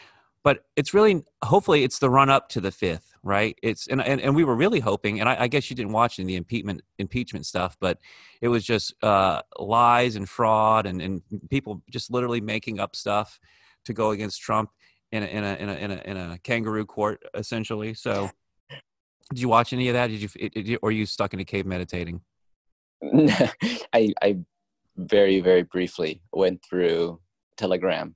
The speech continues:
Speaker 2: but, uh, I kinda got the gist of it.
Speaker 1: Yeah, and so the ho-, the hope there was that they, they had opened the door for Trump to introduce evidence, and they had all these people lined up, uh, to talk and, and to give evidence and talk about election fraud. But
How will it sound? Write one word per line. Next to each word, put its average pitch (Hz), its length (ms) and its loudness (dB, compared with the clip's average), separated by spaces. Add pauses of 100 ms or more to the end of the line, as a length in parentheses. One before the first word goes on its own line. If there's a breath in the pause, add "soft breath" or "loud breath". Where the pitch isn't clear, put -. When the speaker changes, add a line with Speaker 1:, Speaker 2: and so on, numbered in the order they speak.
(140)
Speaker 2:
but, 85 280 -2
uh, 73 320 -6 (260)
I - 120 -4
kinda 95 240 -4
got - 180 -6
the 92 80 -10
gist - 320 -8
of - 100 -10
it. - 140 -4 (180)
Speaker 1:
Yeah, 127 280 0
and 117 140 -2
so 143 120 2
the 127 160 2
ho-, 120 160 -4
the 127 80 2
hope 147 260 -2
there 143 220 4
was 101 520 2
that 92 300 0 (100)
they, 107 180 -2
they 110 120 0
had 107 100 2
opened 101 220 -2
the 98 60 -2
door 101 340 0
for 95 160 -10
Trump 101 320 -2
to 101 100 -6
introduce 95 360 -6
evidence, 104 520 -4
and 104 120 -8
they 110 60 -8
had 107 140 0
all 110 100 -2
these 123 140 -6
people 107 280 -14
lined 101 320 0
up, 113 260 -2 (400)
uh, 82 260 -6
to 85 140 -14
talk 95 500 -2
and, 78 220 -12
and 80 180 -12
to 78 80 -14
give 87 340 -8 (600 soft breath)
evidence 98 800 -4
and 71 160 -14
talk 101 220 -4
about 92 240 -4
election 95 380 -4
fraud. 92 540 0
But 127 220 -2